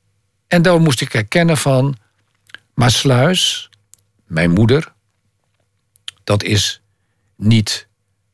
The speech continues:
het donkere kwaad waar ik het altijd voor heb aangezien, hè, waar ik me verre van wil houden. Nee, ik heb Maassluis en mijn moeder ook voor een gedeelte herwonnen en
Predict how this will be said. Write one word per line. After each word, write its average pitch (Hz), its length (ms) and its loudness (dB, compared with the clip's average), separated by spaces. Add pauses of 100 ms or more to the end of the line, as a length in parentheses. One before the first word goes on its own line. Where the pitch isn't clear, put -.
(840)
het 98 280 -2
donkere 113 380 0
kwaad 101 580 -2
waar 101 180 0
ik 92 60 0
het - 120 -4
altijd 113 240 -2
voor - 180 -2
heb 90 140 -2
aangezien, 139 540 2
hè, 120 160 0
waar 104 160 0
ik 101 140 -2
me 110 160 4
verre 101 540 0
van 131 180 0
wil 120 140 0
houden. 131 320 0 (260)
Nee, 143 420 0 (580)
ik 143 160 0
heb 147 380 -2 (420)
Maassluis 107 840 -2
en 117 200 2
mijn 113 200 2
moeder 135 280 2
ook - 180 -2
voor 139 180 -2
een 113 80 -4
gedeelte 139 560 -4 (380)
herwonnen 139 880 0 (380)
en 117 320 0